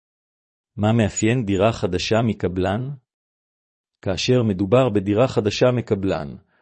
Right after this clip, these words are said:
רוכש הדירה משלם על הדירה עוד לפני שהוא מקבל אותה. התשלומים נעשים בהתאם להתקדמות הבנייה וכך, לקראת סוף הבנייה, הקבלן כבר מקבל את מרבית הכסף.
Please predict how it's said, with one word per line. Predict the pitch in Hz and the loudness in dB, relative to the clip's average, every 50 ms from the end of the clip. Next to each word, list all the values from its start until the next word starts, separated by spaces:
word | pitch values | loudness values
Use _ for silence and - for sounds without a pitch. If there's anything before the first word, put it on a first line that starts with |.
| _ _ - | _ _ -8
רוכש | - 90 - - 143 - - | -8 -4 0 0 0 0 0
הדירה | 107 95 98 98 92 120 131 | 0 0 0 0 0 0 0
משלם | 135 117 98 - - 95 98 117 135 139 | 0 -2 -2 -2 -2 0 0 0 0 0
על | 123 107 | 0 0
הדירה | 95 95 98 98 107 131 139 | 0 0 0 0 0 0 -2
עוד | 139 - 127 120 | 0 -2 -2 -2
לפני | 104 104 - - 131 139 143 135 | -2 -4 -6 -4 -2 -2 -2 -2
שהוא | - - 123 113 117 113 | 0 0 0 0 0 0
מקבל | 107 - - 113 101 107 101 98 | 0 -2 -2 0 4 4 4 4
אותה. | 92 - - 78 62 60 - _ _ _ _ _ _ _ _ _ _ _ _ _ _ _ _ _ _ _ | 2 -2 -6 -8 -10 -10 -12 _ _ _ _ _ _ _ _ _ _ _ _ _ _ _ _ _ _ _
התשלומים | - 107 - 113 - - 107 107 107 131 156 160 156 127 | -8 -6 -4 -4 -2 -2 0 0 0 2 0 0 2 0
נעשים | 104 95 - - - 143 143 131 | 0 0 -2 -2 0 0 0 2
בהתאם | 104 98 95 - 120 127 127 120 | 2 0 0 0 0 0 0 0
להתקדמות | 113 107 - - - 101 101 120 139 143 - | 0 -2 -2 -2 -2 -2 0 -2 -2 0 2
הבנייה | 110 98 95 101 104 107 127 135 113 | 0 0 0 0 0 2 2 2 0
וכך, | 104 - - - 76 67 - - - _ _ _ _ _ _ - | -2 -4 -4 -4 -6 -6 -6 -10 -18 _ _ _ _ _ _ -8
לקראת | 98 92 - 120 123 131 127 | -8 -2 2 2 2 2 2
סוף | - 120 117 - 113 | 2 0 2 2 2
הבנייה, | 98 92 95 98 98 98 98 98 98 95 - _ _ _ _ _ _ _ _ | 0 0 0 -2 0 0 0 0 -2 -4 -8 _ _ _ _ _ _ _ _
הקבלן | 113 - - 104 98 95 110 127 143 143 127 | -12 -6 -4 -4 -2 0 0 0 0 0 -2
כבר | - - 104 120 127 135 | -6 -2 0 2 2 2
מקבל | 127 110 - - 107 104 135 147 139 135 | 0 0 0 -2 0 2 4 4 4 2
את | - - | 0 -2
מרבית | 113 117 101 87 104 139 139 - | -2 -2 -2 -2 -2 -2 -2 -4
הכסף. | - - - 82 - - - - - - - - - _ | -4 -4 -6 -6 -6 -6 -8 -8 -10 -14 -18 -20 -20 _